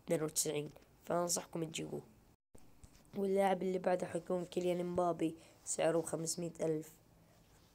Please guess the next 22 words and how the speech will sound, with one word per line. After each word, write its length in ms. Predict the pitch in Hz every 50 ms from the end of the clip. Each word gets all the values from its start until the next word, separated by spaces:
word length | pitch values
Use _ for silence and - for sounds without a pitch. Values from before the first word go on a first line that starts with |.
| - -
الفورك، 840 | 165 165 160 160 160 165 - - 170 170 170 165 165 165 - -
فأنصحكم 1000 | - - - 170 160 156 151 160 165 - - 170 170 - - - - - 180 175
تجيبوه 340 | 180 175 175 180 175 180 185
كمان. 460 | 180 196 180 180 180 190 202 226 240 - - - - - - - - -
في 120 | - 214 202
بأربعمية 440 | 202 202 190 190 175 175 185 175 170 -
ألف 240 | 170 170 170 -
حتى 380 | - - - - - - 170 170
أس-، 180 | 170 - - -
أسعار، 500 | - - - - 170 165 170 170 - - - - - - - - - - - - - - -
فتجيبوه 600 | 170 170 160 165 - 190 185 170 170 175 165 160 - - - - - - - - - _ _ - - -
لأنه 240 | 160 160 160 160 165
أسطوري 440 | 165 - - - 170 165 160 165
كمان. 260 | 160 - - 160 156 151 - _ _ _ _ - - - - - - - - _ _ - - - - - - _ _ _ _ - _ _ - - - _ - _ _ - _ _ _ - - _ _ - _ _ _ _ - - - - - - - - - -
واللاعب 320 | 190 185 196 185 175 180
اللي 140 | 185 180 175
بعده 300 | 180 190 180 180 180 180
اللي 200 | 180 180 190 180
هو 160 | 175 170 147
أوريزابال 640 | 165 180 180 170 160 170 160 156 156 170 160 156
يا 80 | 156 156
شباب، 440 | 156 - - 160 165 170 156 139